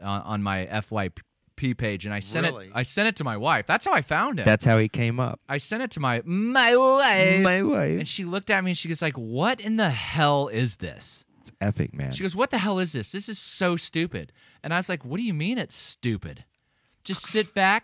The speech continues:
Speaker 1: buckle in, and get locked in, babe."
Speaker 2: Some great music. I love the music. There's a
Speaker 1: Yeah.
Speaker 2: lot of D Js out there, but none of D J Thunder's caliber.
Speaker 1: And then
Speaker 2: Not even close.
Speaker 1: now she can't go a day without getting locked in.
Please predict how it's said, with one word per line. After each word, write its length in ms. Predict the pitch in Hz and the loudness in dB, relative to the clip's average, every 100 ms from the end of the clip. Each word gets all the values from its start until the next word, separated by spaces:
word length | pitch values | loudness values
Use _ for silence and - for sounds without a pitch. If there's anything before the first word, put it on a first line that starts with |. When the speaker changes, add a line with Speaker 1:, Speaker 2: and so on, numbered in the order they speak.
| 147 | -6
Speaker 1:
buckle 500 | 123 180 196 185 190 | -4 0 0 0 -4
in, 120 | 208 | -2
and 100 | 190 | -2
get 140 | 190 | -4
locked 420 | 170 185 190 - 196 | 0 4 4 4 0
in, 240 | 226 226 127 | 0 0 -2
babe." 320 | 123 131 180 208 | 0 4 2 2
Speaker 2:
Some 240 | 101 92 | -2 -4
great 580 | 92 107 131 135 113 - | -4 0 2 2 0 -2
music. 460 | 110 147 151 90 - | 2 4 4 2 2
I 100 | 127 | 4
love 340 | 147 147 160 107 | 8 8 6 4
the 60 | |
music. 440 | 92 95 87 80 71 - | 0 0 -2 -4 -10 -4
There's 280 | 131 147 240 | 6 8 8
a 20 | |
Speaker 1:
Yeah. 60 | 233 | 8
Speaker 2:
lot 180 | 226 | 8
of 120 | 208 147 | 8 8
D 180 | 190 | 6
Js 280 | 156 127 104 | 6 4 4
out 240 | 98 92 - | 4 2 0
there, 340 | 87 76 - _ _ _ - | -4 -4 -10 _ _ _ -2
but 300 | 101 90 - _ _ _ _ _ _ _ _ 95 | 2 2 0 _ _ _ _ _ _ _ _ -8
none 580 | 101 110 120 120 120 117 | -2 2 4 4 0 -4
of 360 | 110 101 92 | 0 2 2
D 160 | 104 104 | 0 2
J 220 | 104 98 | 2 2
Thunder's 440 | - 95 90 90 | 2 0 2 -2
caliber. 540 | - 90 78 76 - - - | -2 -2 -2 -4 -10 -12 -4
Speaker 1:
And 160 | 175 190 | -2 2
then 380 | 196 190 180 170 | 2 2 -2 -2
Speaker 2:
Not 160 | 92 | 0
even 120 | 90 87 | 0 -4
close. 340 | - 65 - | -8 -8 -6
Speaker 1:
now 560 | 123 165 226 180 185 190 | -2 0 0 0 -4 -10
she 240 | - 247 | -6 -4
can't 260 | 254 262 226 | -2 -2 -2
go 140 | 185 | 0
a 60 | 175 | -2
day 300 | 123 156 214 | 2 4 4
without 340 | 180 147 143 | 2 0 -2
getting 180 | 147 151 | -2 -4
locked 360 | 143 139 127 - | 0 0 0 -2
in. 280 | 190 202 | -2 -2